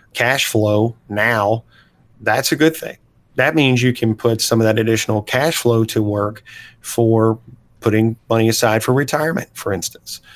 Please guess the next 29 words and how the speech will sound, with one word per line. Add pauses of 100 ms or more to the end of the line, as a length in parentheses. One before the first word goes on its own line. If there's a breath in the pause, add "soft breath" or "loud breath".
(400 loud breath)
And
maybe
you
adjust
what
you
plan
on
putting
away
in
your (300 soft breath)
S
E
P
I
R
A,
for
instance,
as
well. (480 loud breath)
I
mean,
these
are
things
that
many,